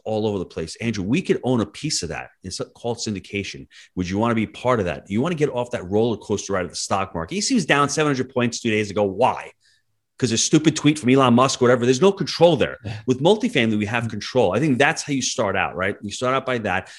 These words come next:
Speaker 1: Then you maybe make him hear a bit of, bit of news. What I've done is I've written books. So I'll send somebody a book that I've written or a podcast that I've done. Let them listen to me speaking about it. Let them listen to you speaking about it. And I think also when you're raising capital,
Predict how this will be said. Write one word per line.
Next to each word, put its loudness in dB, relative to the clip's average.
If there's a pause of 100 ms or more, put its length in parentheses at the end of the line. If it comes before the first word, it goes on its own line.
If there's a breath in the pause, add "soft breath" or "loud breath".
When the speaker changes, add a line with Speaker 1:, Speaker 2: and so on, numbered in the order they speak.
(120)
Speaker 1:
Then 0
you 0
maybe 2
make 0
him -2
hear 2
a 0
bit 2
of, -2 (140)
bit 2
of -6
news. 4
What -2
I've 2
done 2
is 0
I've 2
written 2
books. -2 (260 loud breath)
So -6
I'll -2
send -2
somebody -2
a -2
book -6
that -6
I've -8
written -6
or -12
a -18
podcast -4
that -8
I've -10
done. -10
Let -4
them -4
listen -4 (120)
to -4
me -4
speaking -8
about -6
it. -10
Let -6
them -6
listen -8
to -10
you -4
speaking -8
about -10
it. -16 (400 loud breath)
And 0
I 2
think 0
also -2
when 0
you're -2
raising 0
capital, -8